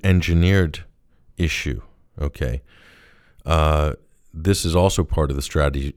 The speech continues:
strategy of tension across Europe. And, you know, what's interesting is, uh, the,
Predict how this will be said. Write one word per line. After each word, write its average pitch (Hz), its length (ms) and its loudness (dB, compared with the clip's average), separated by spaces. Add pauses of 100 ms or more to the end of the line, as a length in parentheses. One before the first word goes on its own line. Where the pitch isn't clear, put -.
strategy - 800 0
of 76 120 -2
tension 80 540 -2
across - 400 -4
Europe. 80 360 -2 (1120)
And, 76 520 0 (480)
you 92 100 0
know, 95 120 6
what's 92 180 4
interesting 80 640 2
is, 76 360 0
uh, 69 340 -2 (600)
the, 78 160 -2